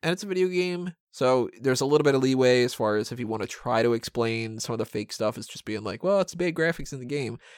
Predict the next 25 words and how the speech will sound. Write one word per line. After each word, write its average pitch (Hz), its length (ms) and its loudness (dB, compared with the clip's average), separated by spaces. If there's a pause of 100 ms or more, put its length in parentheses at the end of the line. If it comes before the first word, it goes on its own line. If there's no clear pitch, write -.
(260)
But 123 240 2
that's 110 400 -4
really 104 300 0
just, - 320 -10 (200)
you 65 120 -10
know, 95 100 -10 (320)
let's - 140 -8
hand 120 220 2
wave 110 260 2
that 87 340 -2
and 104 220 -18 (260)
kinda 98 160 -10
make 98 180 -6
up 110 60 -10
an 82 100 -8
excuse. - 500 -6 (800)
So 185 140 2
the 185 100 0
C 247 160 -4
G 196 140 0
I 175 180 2
overall 156 360 4
is 143 80 -2
pretty 139 160 -4
good. 117 320 4